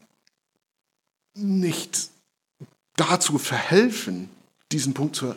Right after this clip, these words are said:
zu, zu erlangen, dann können wir nicht sagen, dass wir dem Missionsbefehl folgen. Ihr Lieben, wir können die Mission nicht dann mal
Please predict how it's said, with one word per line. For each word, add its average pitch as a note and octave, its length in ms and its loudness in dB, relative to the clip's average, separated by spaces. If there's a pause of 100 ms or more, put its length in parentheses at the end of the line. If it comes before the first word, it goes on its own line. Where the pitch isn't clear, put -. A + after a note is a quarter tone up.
(120)
zu, D3 880 -8
zu C3 160 0
erlangen, A2+ 520 2 (1700)
dann E3 180 6
können G#3+ 360 8
wir E3+ 100 4
nicht D#3 380 0
sagen, C#3 420 0
dass - 320 0
wir E3 180 -2 (800)
dem F3+ 200 6
Missionsbefehl C3+ 1080 0
folgen. - 520 -4 (3000)
Ihr C3+ 100 0
Lieben, D3 180 2
wir A#2+ 100 2
können F3 540 6 (800)
die D3 80 2
Mission C#3 520 6
nicht D#3 280 0
dann D3+ 360 2
mal B2+ 180 0